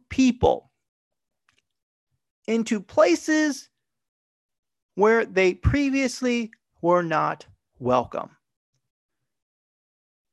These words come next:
One of those individuals, Hiram, was named Hiram Revels,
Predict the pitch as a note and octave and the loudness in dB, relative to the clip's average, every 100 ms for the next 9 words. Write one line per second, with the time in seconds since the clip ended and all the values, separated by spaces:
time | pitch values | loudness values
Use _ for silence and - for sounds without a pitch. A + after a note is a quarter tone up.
0 | _ _ - C#4+ D#4+ D4 A#3+ B3 G#3 G#3+ | _ _ 0 2 4 4 4 0 2 2
1 | A3 G#3 - E3 E3 F3+ F#3 E3 D3 F3 | 0 -4 -2 0 0 0 -6 -6 -6 -4
2 | E3 D#3 - G#3 A3 G#3+ F#3+ C#3+ C3 A2+ | -6 -8 -6 -4 -2 -2 -2 -2 -2 -6
3 | - | -10